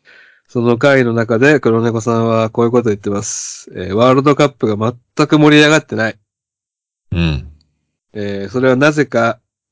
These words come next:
Speaker 1: えー、民放が放映権ないからですよね、と。
Speaker 2: ねえ。
Speaker 1: で、スポーツバーも閑散たるもんなんじゃないですかって言ってますけども、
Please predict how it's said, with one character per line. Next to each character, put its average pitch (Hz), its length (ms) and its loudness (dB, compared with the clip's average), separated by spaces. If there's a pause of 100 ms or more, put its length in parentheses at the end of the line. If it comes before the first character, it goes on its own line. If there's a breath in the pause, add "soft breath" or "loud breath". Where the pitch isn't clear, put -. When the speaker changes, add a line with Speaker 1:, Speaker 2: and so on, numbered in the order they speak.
Speaker 1:
え 92 720 -8
ー、 - 20 -8
民 120 200 0
放 131 180 4
が 131 100 2
放 139 240 4
映 151 140 4
権 113 200 0
な 120 120 2
い 147 60 2
か - 100 2
ら 127 60 0
で 104 80 -8
す 101 100 -12
よ 98 80 -8
ね、 127 160 0
と。 - 160 -10 (840)
Speaker 2:
ね 82 380 0 (880)
え。 98 540 -8
Speaker 1:
で、 98 60 -12
ス - 120 -16
ポ 117 160 -4
ー 110 60 0
ツ 127 100 -10
バ 135 160 4
ー 127 60 2
も 107 80 -8
閑 123 240 -2
散 123 320 0
た 147 120 2
る 135 120 0
も 131 140 0
ん 131 60 -2
な 117 100 -4
ん 107 60 -8
じ 104 60 -8
ゃ - 20 -6
な 117 60 -4
い 120 40 0
で 117 40 -4
す 117 80 -12
か 123 120 0
っ - 20 0
て 123 80 -16
言 107 80 -8
っ - 40 -20
て - 80 -8
ま 113 120 -2
す - 80 -18
け 113 100 -6
ど 104 100 -6
も、 131 240 0